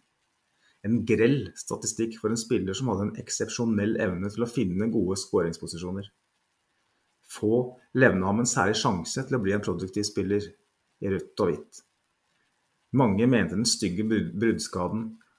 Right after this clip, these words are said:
hadde hemmet han såpass at han i beste fall kunne bidra som en elegant jordfreser. Men det var da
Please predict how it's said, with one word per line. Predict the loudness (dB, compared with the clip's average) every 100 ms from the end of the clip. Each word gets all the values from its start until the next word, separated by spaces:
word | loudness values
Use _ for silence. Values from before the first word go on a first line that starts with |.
| _ _ -2
hadde | 2
hemmet | 4 4 0
han | 0
såpass | -2 -2 -4 -4 -10 _ _ -2
at |
han | 2
i | 4
beste | 4 0 -4 0
fall | 0 2
kunne | 0 2
bidra | 2 2 0 -2
som | 0 0
en | 2
elegant | 0 0 -2 -4 -4
jordfreser. | -2 -2 -2 -6 -4 -10 -14 _ _ _ _ _ _ _ _ _ _ _ _ _ _ _ _ -4
Men | 0
det | 2
var | 2
da | 2